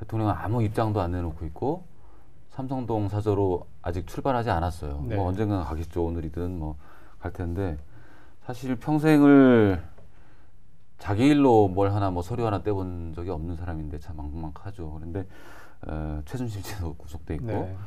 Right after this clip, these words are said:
Speaker 1: 그래서 아마도, 아마도 당분간 이제 생활은 지금 이제 이른바 청와대 삼 인방 중에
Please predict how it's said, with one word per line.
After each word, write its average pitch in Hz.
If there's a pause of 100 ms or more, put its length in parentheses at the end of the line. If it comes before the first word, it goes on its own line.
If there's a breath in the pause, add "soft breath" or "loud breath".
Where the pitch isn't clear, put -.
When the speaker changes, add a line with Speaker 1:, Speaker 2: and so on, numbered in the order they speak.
(260 loud breath)
Speaker 1:
그래서 -
아마도, 107
아마도 110
당분간 110
이제 104
생활은 107 (440 soft breath)
지금 113
이제 101
이른바 101
청와대 110
삼 117
인방 92
중에 90